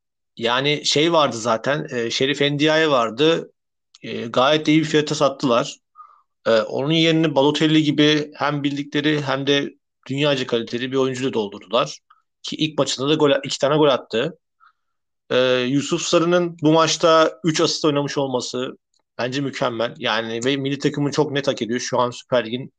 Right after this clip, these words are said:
herhalde en iyi sağ kanadı diyebiliriz. Yani İrfan Can'la birlikte açık ara en iyisi ama bence hatta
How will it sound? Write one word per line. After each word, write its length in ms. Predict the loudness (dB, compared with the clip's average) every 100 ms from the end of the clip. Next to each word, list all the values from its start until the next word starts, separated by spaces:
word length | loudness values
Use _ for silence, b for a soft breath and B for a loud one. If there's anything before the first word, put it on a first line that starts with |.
| _ _
herhalde 600 | -4 -2 2 2 2 B B B B _ -4
en 160 | -2 0
iyi 160 | -2 -4
sağ 360 | -2 0 0
kanadı 300 | -2 -4 -2
diyebiliriz. 460 | 0 0 -2 -4 -4
Yani 240 | -4 -4
İrfan 360 | -8 -2 -2 -2
Can'la 280 | -4 -4 -6
birlikte 460 | -4 0 0 0 -6
açık 260 | -8 -6 -4
ara 100 | -4
en 80 |
iyisi 160 | -4 -2
ama 120 | 0
bence 200 | 0 0
hatta 200 | -2 -2